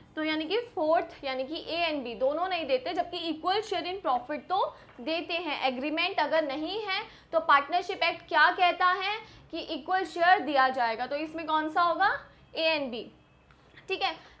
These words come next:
सेकंड गाइस है number of partner in a partnership firm may be, कितने हो सकते हैं गाइस? पहला है मैक्सिमम दो,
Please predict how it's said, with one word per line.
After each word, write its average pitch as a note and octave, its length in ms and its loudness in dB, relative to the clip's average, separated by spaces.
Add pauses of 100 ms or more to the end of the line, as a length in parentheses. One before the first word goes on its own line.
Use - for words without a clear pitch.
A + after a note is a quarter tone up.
(140)
सेकंड A4 280 2
गाइस G4 320 6
है G4+ 280 4 (480)
number F#4+ 400 8
of C#5+ 160 4 (120)
partner F4 340 6
in F#4+ 60 0
a G#4 100 4 (120)
partnership F#4+ 580 4 (180)
firm F#4 200 6
may E4 280 -2
be, D4+ 160 -6
कितने F#4+ 220 -4
हो G4 200 0
सकते F#4 320 2
हैं E4+ 180 2
गाइस? E4+ 280 6
पहला E4+ 440 4
है G4 180 4
मैक्सिमम F4+ 560 2
दो, C#4+ 380 2